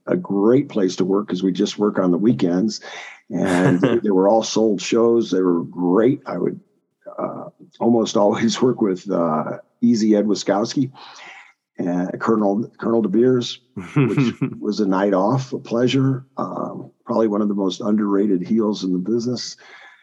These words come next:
Speaker 1: And, um,
Speaker 2: Now, when you say, when you say it was like a night off, 'cause we hear people say that sometimes. Uh,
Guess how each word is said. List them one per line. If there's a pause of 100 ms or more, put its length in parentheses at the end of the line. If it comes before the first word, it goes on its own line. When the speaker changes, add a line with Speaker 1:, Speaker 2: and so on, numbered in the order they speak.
(240)
Speaker 1:
And,
um,
Speaker 2:
Now,
when
you
say,
when
you
say
it
was
like
a
night
off,
'cause
we
hear
people
say
that
sometimes.
Uh,